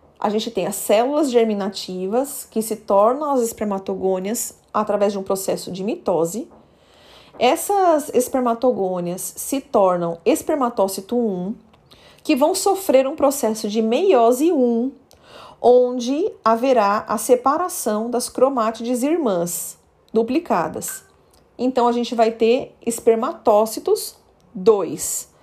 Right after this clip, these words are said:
Os espermatócitos dois passarão pelo processo de meiose dois e vão formar as espermátides,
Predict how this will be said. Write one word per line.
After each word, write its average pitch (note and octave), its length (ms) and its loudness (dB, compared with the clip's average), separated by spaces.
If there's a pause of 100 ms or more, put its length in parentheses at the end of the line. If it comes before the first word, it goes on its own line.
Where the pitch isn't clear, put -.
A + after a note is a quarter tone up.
(520)
Os F#4 280 6
espermatócitos B3+ 840 0
dois F#3+ 500 2
passarão A3+ 480 2
pelo F4 220 -2
processo A#3+ 480 -2
de G3+ 140 -2
meiose A#3 420 2
dois A3 540 0 (680)
e D#4+ 100 2
vão D#4 200 2
formar C#4 440 2
as D4 140 2
espermátides, C#4 1120 -2